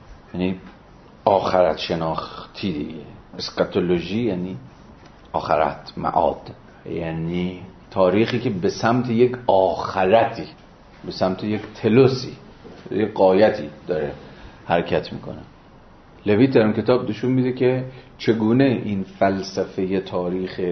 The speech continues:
اسکاتولوژیکال مسیحی در ادوار مختلف در تاریخ اروپا نزد برجسته ترین نمایندگان تفکر فلسفی به گونه‌ای سکولار ترجمه شد. یعنی الهیات، فلسفه تاریخ الهیات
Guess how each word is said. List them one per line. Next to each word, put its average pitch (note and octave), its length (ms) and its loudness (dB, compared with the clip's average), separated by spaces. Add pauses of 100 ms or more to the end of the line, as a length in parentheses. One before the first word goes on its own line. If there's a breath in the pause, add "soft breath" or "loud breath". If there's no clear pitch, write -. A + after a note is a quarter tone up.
(200)
اسکاتولوژیکال F2+ 1600 -2
مسیحی F#2 800 0 (360 loud breath)
در B2 280 4
ادوار G2 360 4
مختلف G2+ 560 -2
در C3+ 260 4
تاریخ G#2 320 0
اروپا G#2 380 2
نزد A#2+ 460 2 (560)
برجسته G#2 460 2
ترین A#2 400 4
نمایندگان G2 640 2
تفکر G2 480 -2
فلسفی F2+ 800 2 (840)
به A2 100 4
گونه‌ای A#2 540 4
سکولار A2+ 540 4
ترجمه F#2 500 2
شد. B1+ 200 -8 (1500)
یعنی G2 140 -2
الهیات، G2 840 2
فلسفه G2+ 640 0
تاریخ A#2 460 0
الهیات G2+ 420 2